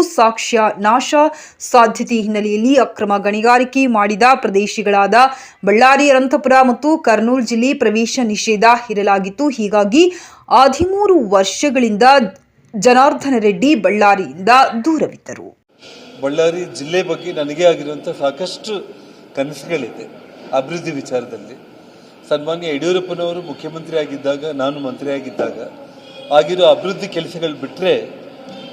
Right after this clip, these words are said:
Speaker 2: ಇಷ್ಟು ವರ್ಷಗಳು ಕೂಡ ಮತ್ತೆ ದೊಡ್ಡ ಪ್ರಮಾಣದ ಅಭಿವೃದ್ಧಿ ಕೆಲಸಗಳು ಆಗಲಿಲ್ಲ. ಆ ಕಾರಣಕ್ಕೆ ಬಳ್ಳಾರಿ ಜನರಿಗೆ ನಾನು ಮತ್ತೆ ಬರಬೇಕು, ಅಭಿವೃದ್ಧಿ ನೋಡಬೇಕು ಅನ್ನೋ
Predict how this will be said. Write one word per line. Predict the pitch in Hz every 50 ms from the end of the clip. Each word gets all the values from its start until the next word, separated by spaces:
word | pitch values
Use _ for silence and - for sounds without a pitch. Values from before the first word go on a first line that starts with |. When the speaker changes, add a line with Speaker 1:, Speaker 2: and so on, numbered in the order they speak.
| 160
Speaker 2:
ಇಷ್ಟು | 147 143 - - 214 175
ವರ್ಷಗಳು | 175 151 - 160 165 175 165 151 -
ಕೂಡ | 175 185 180 - 143
ಮತ್ತೆ | 135 131 170 190 196 196 - - - - - - - - - - 135 147
ದೊಡ್ಡ | 160 160 190 - -
ಪ್ರಮಾಣದ | 170 165 151 151 156 170 165 170 156
ಅಭಿವೃದ್ಧಿ | 143 131 147 151 143 156 139 -
ಕೆಲಸಗಳು | 139 120 - 139 156 165 160 139 117 113
ಆಗಲಿಲ್ಲ. | 120 139 143 147 139 120 101 104 - - - - - - - - - - - - - - - - - 147
ಆ | 156 151 -
ಕಾರಣಕ್ಕೆ | 180 170 175 175 185 180 - 214 202 180 165 170 175 170 - 127 135
ಬಳ್ಳಾರಿ | 135 143 156 170 175 180 160 135
ಜನರಿಗೆ | 143 151 160 180 202 202 170 180 175 139 131 147 160 - - - - _ _ _ _ _ _ _ _ _ 156 156
ನಾನು | 156 156 151 143
ಮತ್ತೆ | 143 - 190 196 175 - - - - - - - 131
ಬರಬೇಕು, | 139 143 143 147 160 151 156 151 156 151 - - - - - 127
ಅಭಿವೃದ್ಧಿ | 127 143 160 151 147 156 143 139
ನೋಡಬೇಕು | 143 147 147 143 151 147 147 156 147
ಅನ್ನೋ | 147 143